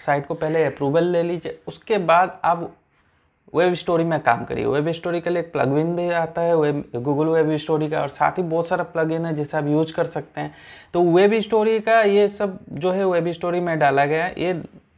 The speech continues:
जुलाई दस के बाद से ये सब वेब स्टोरी में डाला। जुलाई दस के बाद से दोस्तों मैंने रोजाना डालना शुरू हो गया। तो आप देख सकते हैं अच्छा खासा फ़ाइव मिनट्स में टेन यूजर इसको देख रहे हैं, सब वेब स्टोरी ही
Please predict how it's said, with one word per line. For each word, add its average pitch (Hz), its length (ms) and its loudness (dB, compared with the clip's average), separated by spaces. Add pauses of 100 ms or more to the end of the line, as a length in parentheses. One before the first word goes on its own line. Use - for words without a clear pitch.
जुलाई 156 340 4
दस 151 260 2
के 190 140 -4
बाद 151 220 4
से 175 200 -4
ये 160 80 0
सब 160 140 -4
वेब 147 280 -2
स्टोरी 156 300 -4
में 156 200 -2
डाला। 110 260 -2 (340)
जुलाई 180 300 6
दस 175 240 0
के - 100 -4
बाद 180 180 4
से 180 140 -6
दोस्तों 175 280 -6
मैंने 180 200 -4
रोजाना 151 400 0
डालना 151 280 0
शुरू 151 200 -6
हो 147 100 0
गया। 151 160 -2
तो 151 100 -4
आप 135 120 0
देख 135 260 -2
सकते - 300 -10
हैं 151 80 -2
अच्छा 143 260 -4
खासा 147 260 -2
फ़ाइव 139 220 -4
मिनट्स 147 320 -2
में 147 80 -6
टेन 143 220 -2
यूजर 143 260 -2
इसको 139 320 -6
देख 135 260 0
रहे 139 100 -4
हैं, 139 60 -4
सब 139 200 -4
वेब 139 220 0
स्टोरी 143 380 -2
ही 160 260 -2